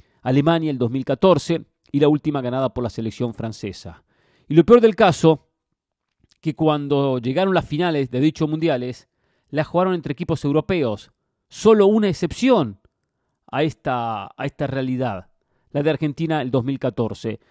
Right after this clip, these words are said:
Es decir, Italia juega la final contra un equipo europeo, Francia. España juega la final contra un equipo europeo, Países Bajos. Y Francia juega la final también ante un equipo europeo, Croacia. Solo Alemania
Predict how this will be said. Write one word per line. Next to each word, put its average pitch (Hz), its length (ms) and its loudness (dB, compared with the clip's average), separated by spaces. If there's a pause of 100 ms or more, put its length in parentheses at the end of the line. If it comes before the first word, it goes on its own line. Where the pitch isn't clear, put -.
(100)
Es 208 100 0
decir, 175 300 2
Italia 208 380 2
juega 190 240 2
la 170 80 2
final 214 300 -2
contra 180 240 2
un 170 80 0
equipo 165 320 -2
europeo, 123 580 0
Francia. 117 640 -2 (360)
España 208 380 2
juega 180 240 0
la 160 200 0 (320)
final 208 280 0
contra 170 240 -2
un 165 80 -2
equipo 156 560 0
europeo, 143 680 0
Países 156 340 -2
Bajos. 117 440 -4 (240)
Y 196 140 0
Francia 202 380 0
juega 180 220 -2
la 165 100 0
final 196 320 -4
también 170 440 0
ante 185 200 -4
un 170 60 2
equipo 160 280 -2
europeo, 131 380 2
Croacia. 120 680 0 (580)
Solo 220 280 2
Alemania 185 680 -4